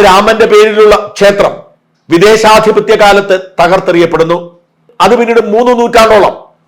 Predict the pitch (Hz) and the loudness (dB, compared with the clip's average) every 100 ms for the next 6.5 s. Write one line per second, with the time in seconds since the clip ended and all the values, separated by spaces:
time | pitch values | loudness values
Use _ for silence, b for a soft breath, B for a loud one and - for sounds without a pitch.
0 | - 190 185 185 202 175 160 151 165 180 | -4 -2 0 2 2 2 0 -2 -2 -4
1 | 190 - _ _ _ _ - 175 202 202 | -6 -12 _ _ _ _ -2 0 2 2
2 | 190 196 196 208 190 196 185 175 - - | 2 2 2 0 2 0 2 0 -4 -8
3 | 160 165 - 175 165 160 160 170 180 - | -6 -4 -4 -4 -2 0 2 0 0 -8
4 | _ - 190 226 214 180 202 185 202 208 | _ -2 0 2 0 -2 -2 0 0 0
5 | 185 160 160 196 - - 185 233 233 240 | -2 -2 -2 -2 -6 -4 0 0 0 -2
6 | 240 214 214 208 196 | -2 -2 0 2 0